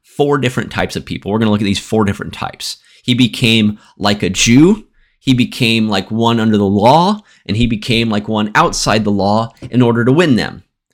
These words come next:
And so there's this repetition of like. There's a repetition of like. He became like a Jew, like those under the law,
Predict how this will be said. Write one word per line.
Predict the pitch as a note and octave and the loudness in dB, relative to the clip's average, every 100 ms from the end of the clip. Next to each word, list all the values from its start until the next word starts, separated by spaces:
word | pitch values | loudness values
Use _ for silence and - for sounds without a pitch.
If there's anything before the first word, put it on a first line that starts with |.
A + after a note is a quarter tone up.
| _ | _
And | - | -2
so | B2+ | 2
there's | C#3 C3 | 4 4
this | C3 - | 0 0
repetition | G#3 - D#3+ - C3 B2+ | 0 0 -4 -2 -2 -2
of | F#2 | -4
like. | G2+ G#2 G2 - - - _ - | -2 0 -2 -4 -14 -18 _ -4
There's | A2+ | -2
a | A2+ | 0
repetition | B2 B2+ A#2 A2 | 0 -2 -4 -4
of | F#2 | -2
like. | F2 F2 | -4 -2
He | G#2+ | -2
became | G#2+ G#2+ A2+ A2 | -2 -2 0 0
like | G#2 A2+ C3 | 0 0 0
a | G2 | -2
Jew, | - F2+ D2 C#2 - - | -4 -6 -6 -10 -12 -4
like | B2+ C3 | -2 2
those | A2 G#2 | 2 2
under | G2+ F2+ | 0 0
the | D#2+ | -2
law, | D2 D2 C2+ | -4 -6 -8